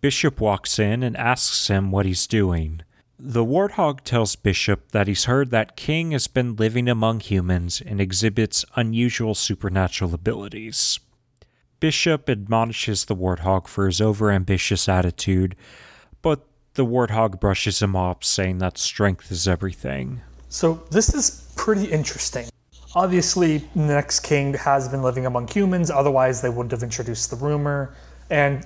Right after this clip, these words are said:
Speaker 2: you know, he wouldn't have had that, t-, and, you know, Taiga wouldn't have been childhood friends with Otoya. And it's just interesting to me, like,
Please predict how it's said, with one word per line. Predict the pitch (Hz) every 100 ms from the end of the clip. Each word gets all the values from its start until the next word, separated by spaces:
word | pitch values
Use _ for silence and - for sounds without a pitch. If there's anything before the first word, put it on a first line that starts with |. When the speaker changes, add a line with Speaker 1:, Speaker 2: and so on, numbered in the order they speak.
| -
Speaker 2:
you | 170
know, | 139
he | 127
wouldn't | 135 135 127 139
have | 123
had | 135 123 123
that, | 120 113 113 - - - - - -
t-, | - 185
and, | 151 -
you | 180
know, | 131
Taiga | - 156 135 135
wouldn't | 127 127 120 - -
have | - 117 117
been | 117
childhood | 113 123 110 113
friends | - 143 165 - - - -
with | 147 -
Otoya. | 131 147 151 107 - - - _ - - _ - -
And | 170
it's | 156 -
just | 175 - - - - - - -
interesting | 240 - 160 - 127 120
to | 113 147
me, | 131 123
like, | 123 135 131